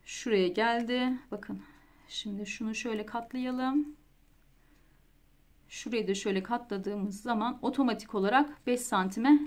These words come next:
denk gelmiş oluyor arkadaşlar. Bu dörtte bir boyutunda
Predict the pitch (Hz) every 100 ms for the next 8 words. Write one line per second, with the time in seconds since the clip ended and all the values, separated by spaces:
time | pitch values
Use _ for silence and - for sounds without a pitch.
0 | - 240 233 208 190 214 285 - - 196
1 | 190 180 190 190 202 196 - 262 254 302
2 | 302 - - - - - 262 269 269 208
3 | 208 214 226 220 202 190 196 294